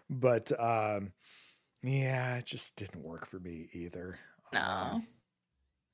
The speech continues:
Speaker 1: yeah, I, I'm anxious to see what people think about that film in the years to come, because I'm sure it'll get revisited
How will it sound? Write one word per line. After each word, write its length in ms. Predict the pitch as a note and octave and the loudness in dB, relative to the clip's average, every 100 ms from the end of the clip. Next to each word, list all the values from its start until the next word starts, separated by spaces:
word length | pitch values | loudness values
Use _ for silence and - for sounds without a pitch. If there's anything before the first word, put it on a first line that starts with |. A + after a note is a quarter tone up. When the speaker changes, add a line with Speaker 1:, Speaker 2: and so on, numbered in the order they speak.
| _ _ _ _ - | _ _ _ _ -14
Speaker 1:
yeah, 320 | D#2+ D#2+ A2 F3+ F#3 | -12 -6 4 4 6
I, 60 | G#3 | 4
I'm 100 | G#3 | 8
anxious 400 | A#3 - A#3 - | 6 6 0 2
to 80 | D3+ | 2
see 220 | D3 C3+ | 4 4
what 220 | A#2 G#2+ | 2 -2
people 260 | C3 A#2 G#2 | -6 -4 -6
think 240 | A#2 G#2 | -4 -6
about 260 | F#2 F#2 F#2+ | -6 -8 -8
that 180 | F#2 - | -10 -8
film 560 | G#2+ F#2+ F2 F2 F2 - | -10 -10 -12 -14 -18 -12
in 140 | D3 A2+ | -8 -4
the 80 | G#2+ | -2
years 300 | F#2+ F2+ - | -4 -6 -8
to 80 | G2+ | -6
come, 300 | G#2 F#2 F2 | -8 -8 -8
because 320 | G2 A#2 A2 | -6 -2 0
I'm 140 | B2 | 0
sure 500 | A#2 D3+ C3+ C3 B2+ | 2 4 6 6 4
it'll 220 | B2 B2+ A2+ | 4 4 4
get 200 | A#2+ A2+ | 2 2
revisited 600 | G#2+ G2 G2 G#2 G#2+ | 0 0 -2 -2 -4